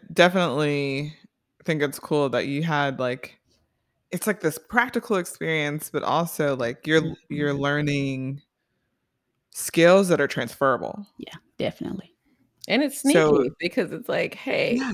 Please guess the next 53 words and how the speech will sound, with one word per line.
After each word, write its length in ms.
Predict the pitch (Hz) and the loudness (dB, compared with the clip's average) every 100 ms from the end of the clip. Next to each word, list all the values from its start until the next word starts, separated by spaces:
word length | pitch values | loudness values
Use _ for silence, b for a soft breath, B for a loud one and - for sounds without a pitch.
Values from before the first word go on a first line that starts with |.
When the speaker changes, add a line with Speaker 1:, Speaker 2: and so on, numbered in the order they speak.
| 143 | 2
Speaker 3:
we're 100 | 175 | 4
gonna 260 | 196 190 190 | 4 2 0
Speaker 1:
it's 160 | 175 | 2
a 40 | 202 | 4
Speaker 3:
give 40 | |
Speaker 1:
little 160 | 202 269 | 6 6
Speaker 3:
you 60 | 269 | 4
this 40 | 202 | 2
Speaker 1:
fun. 140 | 180 196 | 0 2
Speaker 3:
fun 220 | 208 240 | 4 2
trip, 480 | - 208 190 175 - | 2 4 6 4 2
this 200 | 175 - | -2 0
fun 400 | 196 190 185 180 | 0 2 0 0
activity. 840 | 208 202 - 185 190 160 151 151 B B - | -2 -2 0 -2 0 -2 -2 -2 B B 2
Oh, 100 | 156 | 4
by 160 | 143 | 4
the 80 | 139 | 2
way, 120 | 135 | 0
you're 80 | 131 | -2
doing 180 | 127 117 110 | -4 -6 -2
Speaker 2:
You 120 | 202 240 | 4 8
Speaker 3:
research." 20 | |
Speaker 2:
gotta 200 | 233 240 | 8 8
do, 160 | 262 285 | 4 6
yeah. 240 | 285 427 359 | 10 10 10
<laughs> 580 | - 370 359 277 - 220 - - - | 10 6 6 2 2 6 8 8 2
Speaker 3:
<laughs> 220 | - - | 2 8
Speaker 2:
Exactly. 880 | 427 440 440 440 453 453 440 381 381 B B B B B | 10 10 8 6 4 6 6 6 2 B B B B B
Speaker 1:
Is 120 | 214 208 | 4 10
there, 140 | 269 | 10
like, 140 | 285 | 12
Speaker 2:
Oh, 40 | 294 | 10
Speaker 1:
a 20 | |
Speaker 2:
man. 380 | 285 269 254 233 | 10 8 6 4
Speaker 1:
report 260 | 208 240 - | 6 6 4
that 80 | 240 - | -10 -4
you're 100 | 233 | 0
working 400 | 233 240 226 220 | 0 0 0 2
on? 520 | 220 220 220 220 214 | 2 2 2 0 0
Like, 640 | 190 147 135 139 - - _ _ _ - | -2 -4 -6 -8 -14 -20 _ _ _ 0
Speaker 2:
Um, 400 | 208 196 185 180 | 6 8 8 6
Speaker 1:
do 100 | 180 | 6
you 140 | 147 143 | 4 10
Speaker 2:
well, 260 | 311 294 - - | 12 10 6 6
I, 100 | 202 | 6
Speaker 1:
present 160 | 185 - - | 4 -6 2
Speaker 2:
we 120 | 240 | 6
did 140 | 214 294 | 8 8
Speaker 1:
anything? 100 | 349 | 8
Speaker 2:
do 140 | 339 294 | 6 6
a 60 | |
technical 460 | - - - - 202 | 6 4 4 2 4
report. 480 | 175 - 165 - | 2 0 2 2